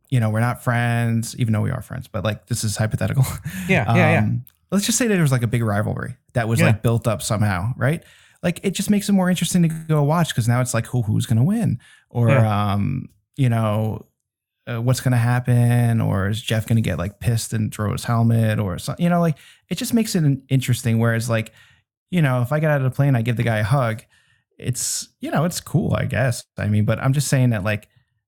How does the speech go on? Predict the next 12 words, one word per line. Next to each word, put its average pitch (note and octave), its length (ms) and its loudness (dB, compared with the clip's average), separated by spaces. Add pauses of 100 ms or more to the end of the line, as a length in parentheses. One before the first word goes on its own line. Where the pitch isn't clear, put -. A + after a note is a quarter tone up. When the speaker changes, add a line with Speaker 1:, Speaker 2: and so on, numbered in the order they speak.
Speaker 1:
from B2+ 220 0
a - 20 4
spectator, A#2 680 -2
like G#2 200 -4
you A2+ 100 -2
said, A2 300 0
or G#2+ 120 0
just, A2 340 -6 (840)
uh, F#2+ 360 -8
from E3 160 2
an B2 60 4
outside, G#2 440 0